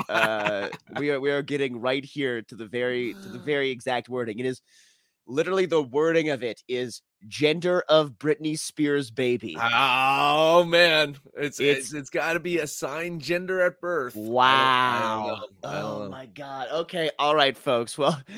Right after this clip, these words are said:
Speaker 1: <laughs> maybe, maybe not such a, not such a value bet right there, I guess. <laughs> But it's a coin flip, Mad Max, and it's literally, it's minus one forty for girl, plus one ten for boy. It's
Speaker 2: It
Speaker 1: a
Speaker 2: is
Speaker 1: coin,
Speaker 2: a,
Speaker 1: this is a
Speaker 2: it's a,
Speaker 1: coin flip.
Speaker 2: it's a Chaz Bono coin flip, absolutely.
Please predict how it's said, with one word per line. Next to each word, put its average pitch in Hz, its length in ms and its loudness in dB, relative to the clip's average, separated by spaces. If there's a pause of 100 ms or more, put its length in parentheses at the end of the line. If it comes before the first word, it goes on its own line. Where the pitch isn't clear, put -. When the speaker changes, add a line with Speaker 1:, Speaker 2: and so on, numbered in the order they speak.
(120)
Speaker 1:
<laughs> 226 280 -4
maybe, 180 400 4
maybe 175 360 4
not 143 300 4
such 156 280 -2
a, 127 360 2
not 151 220 0
such 160 180 -4
a 147 60 0
value 123 600 2
bet 120 300 -4
right 117 300 -4
there, 120 200 0
I 107 120 -2
guess. 139 460 0
<laughs> - 40 -14 (560)
But - 180 -4
it's 254 140 -4
a - 40 0
coin 392 320 2
flip, 170 260 2
Mad 151 240 2
Max, 175 260 -2
and 190 120 -2
it's 190 120 -6
literally, 220 260 4
it's 143 120 -8
minus 160 440 0
one 185 160 2
forty 151 320 -2
for 143 160 -8
girl, 120 360 -2 (140)
plus 151 260 0
one 135 120 -4
ten 117 200 -8
for 104 100 -10
boy. 85 200 -10 (140)
It's 123 120 0
Speaker 2:
It 135 80 0
Speaker 1:
a - 20 -2
Speaker 2:
is 143 60 -2
Speaker 1:
coin, 170 120 4
Speaker 2:
a, 135 40 2
Speaker 1:
this 190 160 -2
is - 80 2
a 240 40 6
Speaker 2:
it's 147 120 2
a, 147 40 -4
Speaker 1:
coin 202 180 6
flip. 127 200 -4 (160)
Speaker 2:
it's 139 160 -8
a 131 60 -4
Chaz 135 440 -2
Bono 127 300 0
coin 92 260 -10
flip, 76 240 -14
absolutely. - 420 -12